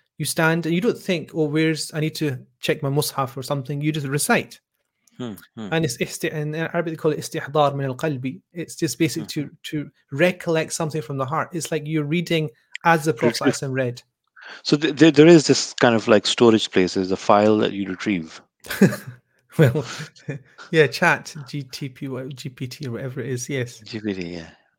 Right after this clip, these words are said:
Speaker 2: So,
Speaker 1: It's
Speaker 2: yeah.
Speaker 1: divine.
Speaker 2: Yes, it's divine. It's, it's embedded, it's etched, and it comes out.
Speaker 1: It, it, it comes out
Speaker 2: Eh,
Speaker 1: be-
Speaker 2: eh, w-, w-, with, with a trigger?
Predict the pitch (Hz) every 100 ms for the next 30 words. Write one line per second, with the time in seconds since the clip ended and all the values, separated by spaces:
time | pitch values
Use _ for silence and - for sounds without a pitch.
0 | _ - - - - 104 95 95 95 -
1 | - 135 131 139 156 131 120 - _ _
2 | _ _ _ - - - - - 110 -
3 | - 113 - 110 104 90 98 - 104 -
4 | 120 - 104 101 104 123 139 - _ _
5 | _ - - - - 101 - 117 123 -
6 | - - _ _ _ _ _ _ - 104
7 | 104 110 101 104 82 - - _ _ _
8 | _ _ _ _ _ 156 151 - 151 -
9 | - - 175 - 156 147 139 160 107 113
10 | 131 117 - 120 135 123 131 123 120 -
11 | 123 147